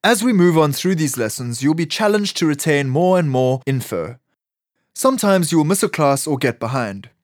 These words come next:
It is crucial that you make sure you learn the lesson summaries at the end of each lesson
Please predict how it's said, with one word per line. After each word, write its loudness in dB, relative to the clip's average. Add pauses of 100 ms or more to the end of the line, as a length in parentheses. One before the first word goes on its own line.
(300)
It -2
is -2
crucial -2
that 0
you -2
make -2
sure 0
you 2
learn 0
the 0
lesson -2
summaries -2 (200)
at -6
the 0
end 2
of 2
each -4
lesson -2